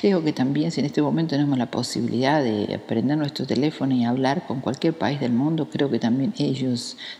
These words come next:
tan evolucionados como están, desde la época de las cavernas a hoy día, tendrían la posibilidad tranquilamente de leer nuestros, ah,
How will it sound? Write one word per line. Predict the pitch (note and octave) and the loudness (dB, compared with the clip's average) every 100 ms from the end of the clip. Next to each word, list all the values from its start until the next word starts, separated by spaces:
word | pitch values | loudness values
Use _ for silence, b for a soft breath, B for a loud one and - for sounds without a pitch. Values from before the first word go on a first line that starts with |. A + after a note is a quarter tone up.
| B - | B 0
tan | C#3 E3+ | 2 2
evolucionados | D#3 C3+ - D#3 C#3 C#3 | 0 0 0 0 0 -2
como | - - A#2+ | -4 -2 -2
están, | - D#3 E3 D3+ E3 B B B B B B - | 0 0 2 0 -2 B B B B B B -4
desde | C#3+ C3 | 0 2
la | B2+ | 2
época | C#3 C#3 C3+ - A2+ G2+ | 0 0 -2 0 0 2
de | |
las | - - | 0 -4
cavernas | - D3 D3+ C#3 A2+ - | 0 2 2 2 -2 -2
a | G#2 | -2
hoy | A2+ D3 E3 | 0 2 2
día, | D#3+ C#3+ A2+ D#3+ | 2 2 2 0
tendrían | G#3+ A#3 D4+ A3 | 2 2 2 2
la | C#3+ | 2
posibilidad | D3 - - B2 C3+ C#3 | 0 -2 -2 0 2 2
tranquilamente | C3+ B2+ A#2+ C3 B2 B2 A#2+ | 2 0 2 2 4 2 2
de | A#2+ | 0
leer | G#2+ A2 C3 | 2 0 -4
nuestros, | A#2+ - C#3+ A#2+ - C3 | -10 -6 -4 -2 -4 -4
ah, | A2+ G#2 A#2 | -4 -4 -6